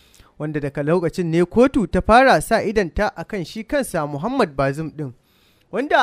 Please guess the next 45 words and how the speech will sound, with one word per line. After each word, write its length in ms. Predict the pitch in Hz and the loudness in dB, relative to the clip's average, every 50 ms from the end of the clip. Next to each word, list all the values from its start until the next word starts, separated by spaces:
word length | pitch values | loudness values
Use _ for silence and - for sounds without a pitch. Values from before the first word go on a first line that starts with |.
| 196 175 | 2 2
a 20 | 190 | 2
makon 380 | 220 285 330 339 392 359 285 | 2 2 2 2 2 2 2
da 100 | 254 226 | 2 4
ya 100 | 240 247 | 4 4
gabata 580 | 240 254 269 - 233 233 247 - 269 240 190 180 | 4 4 4 4 4 4 4 4 2 2 2 2
ne 160 | 190 208 226 | 2 0 0
aka 320 | - - 254 269 - 226 196 | 0 0 -2 -2 0 -2 -2
fitar 320 | - 226 226 247 247 254 | -2 -2 0 0 0 2
da 80 | 233 226 | 2 2
wata 200 | 202 208 - 233 | 2 2 0 -2
sanarwar 500 | - - 233 233 240 220 214 214 214 214 | -4 -4 -4 -2 0 2 2 2 2 2
cewa 400 | - - 254 226 208 208 208 214 | 0 0 2 4 4 4 2 2
za 160 | 214 233 233 | 2 0 0
a 100 | - 175 196 | 0 0 -2
yanke 340 | 202 220 226 - - 220 | -2 -4 -6 -6 -4 -2
wa 240 | 185 170 165 156 143 | 0 0 0 0 0
Bazoum 400 | 139 147 143 147 147 196 208 190 180 | 0 -2 -2 -2 -2 -4 -4 -2 -4
hukunci 480 | 196 202 - 240 240 233 - - 190 | -4 -2 -2 -2 -4 -2 -4 -6 -6
a 100 | - 180 | -6 -8
sake 320 | 147 151 139 - - 220 247 | -8 -10 -8 -6 -6 -6 -6
shi 120 | - 226 | -6 -6
a 80 | - 143 | -6 -6
sallame 460 | 135 - 143 139 147 147 156 196 247 - | -8 -8 -8 -6 -6 -4 -4 -4 -4 -4
shi 160 | - 175 147 | -6 -8 -8
je 160 | 139 165 233 | -6 -4 -4
ya 60 | 214 170 | -4 -4
ci 160 | - - 226 | -4 -6 -6
gaba 240 | 208 214 185 196 208 | -6 -4 -4 -4 -4
da 220 | 185 165 139 - - - | -2 -2 -4 -4 -6 -8
uzurrukansa 800 | 175 214 214 233 233 226 233 240 277 269 - - 147 - - 147 | -8 -6 -2 2 2 4 4 2 0 -2 -2 -4 -4 -4 -6 -4
na 80 | 156 180 | -2 -2
yau 140 | 196 175 | -2 -2
da 100 | 131 127 | -4 -6
kullum, 360 | 123 - 143 131 131 131 131 135 | -8 -8 -8 -8 -8 -8 -10 -10
sai 160 | - 165 170 | -8 -8 -6
dai 140 | 175 233 262 | -4 -4 -2
ba 180 | 220 208 180 180 | 0 0 0 0
zai 140 | 185 175 | -2 -4
koma 360 | 165 - 185 202 226 220 175 120 | -4 -4 -4 -2 -2 -2 -2 -2
a 40 | |
matsayinsa 440 | 135 143 151 - 196 202 226 233 - 170 | -4 -6 -6 -6 -4 -4 -4 -4 -6 -8
na 100 | 151 156 | -8 -8
shugaban 460 | 151 - 143 127 - 127 120 131 127 127 | -10 -10 -14 -14 -12 -12 -12 -12 -12 -12
ƙasa 320 | - 131 - - 135 131 | -14 -14 -12 -10 -10 -6
ba. 220 | 131 135 131 131 | -4 -4 -4 -4